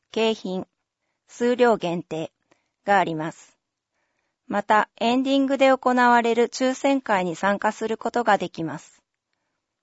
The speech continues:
核融合科学研究所によるステージショー。科学実験サイエンスショーを楽しも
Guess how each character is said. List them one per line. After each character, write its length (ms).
核 340
融 240
合 220
科 140
学 260
研 280
究 240
所 140
に 140
よ 100
る 180
ス 140
テ 200
ー 40
ジ 140
シ 160
ョ 200
ー。 20
科 140
学 320
実 260
験 240
サ 240
イ 80
エ 100
ン 60
ス 160
シ 140
ョ 40
ー 80
を 200
楽 240
し 160
も 320